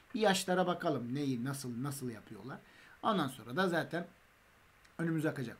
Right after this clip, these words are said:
Problemleri biteceğim. Bu videonun P D F'ini ve diğer videonun P D F'ini bu videonun da altına koyacağım arkadaşlar. Diğer videonun da altına koyacağım canlarım. Beni dinlediğiniz için teşekkür ederim arkadaşlar. Umarım yararlı olmuştur canlarım.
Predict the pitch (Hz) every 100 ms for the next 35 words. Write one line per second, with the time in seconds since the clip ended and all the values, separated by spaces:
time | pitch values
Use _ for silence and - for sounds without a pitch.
0 | - 269 190 151 143 131 120 123 160 120
1 | - - - - - 294 254 226 190 170
2 | 160 214 185 208 196 180 175 175 147 180
3 | 214 220 190 160 156 147 147 190 185 165
4 | 147 151 175 202 208 190 196 202 175 139
5 | 123 131 120 123 113 104 107 107 - 95
6 | - 202 214 - 190 180 175 160 151 135
7 | 110 104 104 98 104 98 95 98 101 101
8 | 127 247 - - - - - 220 214 208
9 | 202 180 165 135 - 135 135 135 165 185
10 | 185 185 185 185 185 180 180 185 185 -
11 | - 254 202 170 156 190 190 160 156 208
12 | 208 185 196 180 190 190 190 190